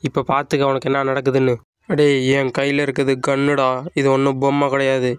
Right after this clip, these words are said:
இதை வச்சு விளையாடுறது கிடையாது, இப்ப பாரு." நம்ம ஹீரோ முறைச்சு பார்த்து பேசிக்கிட்டு இருப்பான். அவங்க ரெண்டு பேரும், "யார் அவன்? பைத்தியமா இருப்பானோ? ஒருவேளை முத்தி இருக்குமோ?"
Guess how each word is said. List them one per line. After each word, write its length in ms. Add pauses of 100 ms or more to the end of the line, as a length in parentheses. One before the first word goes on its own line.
(160)
இதை 180
வச்சு 260
விளையாடுறது 540
கிடையாது, 360 (600)
இப்ப 300
பாரு." 340 (380)
நம்ம 200
ஹீரோ 200
முறைச்சு 420
பார்த்து 320
பேசிக்கிட்டு 420
இருப்பான். 340 (280)
அவங்க 240
ரெண்டு 200
பேரும், 260 (240)
"யார் 220
அவன்? 300 (180)
பைத்தியமா 460
இருப்பானோ? 460 (540)
ஒருவேளை 360
முத்தி 360
இருக்குமோ?" 400